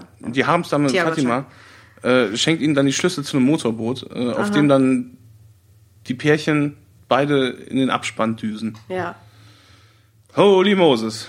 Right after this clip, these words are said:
Speaker 2: Es gibt halt noch,
Speaker 1: Supernasen.
Speaker 2: <laughs> es gibt halt, es endet halt noch mit, mit einem Eifersuchts-, äh, äh, Moment für, für die, die siebzehnjährige, die Thomas Gottschalk datet, halt Lucy,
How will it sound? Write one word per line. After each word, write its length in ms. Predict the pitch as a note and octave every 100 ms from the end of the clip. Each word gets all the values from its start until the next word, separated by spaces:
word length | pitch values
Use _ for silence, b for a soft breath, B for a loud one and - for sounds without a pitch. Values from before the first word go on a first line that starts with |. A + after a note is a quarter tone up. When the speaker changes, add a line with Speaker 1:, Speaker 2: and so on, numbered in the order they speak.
| -
Speaker 2:
Es 100 | D#4
gibt 200 | D4 D4+
halt 120 | D4+
noch, 240 | C3+ A#2+
Speaker 1:
Supernasen. 160 | A2 - G2+ -
Speaker 2:
<laughs> 160 | - -
es 60 |
gibt 140 | C3+ C#4
halt, 120 | G3+
es 60 |
endet 260 | G3+ B3 D4+
halt 120 | C#4
noch 120 | A3
mit, 280 | A3+ G#3 G3
mit 180 | G#3 G3+
einem 100 | G#3
Eifersuchts-, 680 | - G#3+ C#4+ A#3+ A3 A3 -
äh, 640 | D#3 G3 G3 E3 C#3+ F#3+ F#3
äh, 20 |
Moment 400 | G3 F#3+ F#3+ F#3+
für, 200 | - F#3+
für 180 | - G3
die, 360 | F3+ F#3 F#3
die 140 | F3+ F#3
siebzehnjährige, 640 | A3+ - C4+ B3+ A3+ G#3+
die 100 | G3+
Thomas 320 | G#3 G3+ F3+
Gottschalk 380 | F3+ F#3+ G3+ F#3+
datet, 360 | F#3 F#3 G3 F#3
halt 200 | F3 E3+
Lucy, 320 | F#3+ G3 G3+